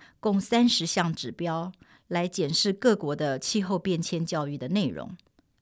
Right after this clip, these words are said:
例如，这个气候教育是否够普遍，是否已经融入到中小学必修的课程里？气候教育的品质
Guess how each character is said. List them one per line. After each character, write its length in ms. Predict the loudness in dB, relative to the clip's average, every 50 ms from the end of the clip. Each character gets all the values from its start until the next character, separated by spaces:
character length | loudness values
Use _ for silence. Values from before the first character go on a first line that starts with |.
| _ _
例 140 | 0 2 2
如， 340 | 2 2 0 -2 -2 -4 -6 -8 -16 -20 -20 -20 -20 _ _ -4
这 160 | 0 0 2
个 160 | 2 2 -2
气 240 | -2 0 2 2 2
候 180 | 4 4 2 2
教 260 | 4 4 4 4 4
育 220 | 2 2 0 0
是 220 | 2 2 2 2 2
否 160 | 0 0 0
够 180 | 4 4 4
普 160 | 4 2 -4 -10
遍， 300 | -4 0 2 2 2 0 _ _ _ _ -20 -20 -10 -4
是 180 | -2 0 2
否 180 | 2 2 2 0
已 60 | 0
经 220 | 0 0 0 0
融 240 | 0 0 0 2 2
入 120 | 2 2 2
到 220 | 2 2 2 0
中 240 | 0 0 2 2 2
小 180 | 2 0 -4
学 240 | -4 -4 -4 -4 -4
必 160 | -2 0 0
修 220 | 0 2 0 -2 -2
的 80 | -4
课 180 | -4 0 0 0
程 280 | 0 2 -2 -4 -4 -4
里？ 160 | -8 -8 -10 -18 _ _ _ _ _ _ _ _ _ _ -20 _ _ _ _ -10
气 200 | -6 -2 0 0
候 180 | 0 0 -2 -2
教 280 | 0 0 0 2 0
育 140 | 0 -2 -4
的 100 | -4 -6
品 340 | -6 -4 0 0 0 0 0
质 380 | -2 -4 -2 -2 -2 -2 -4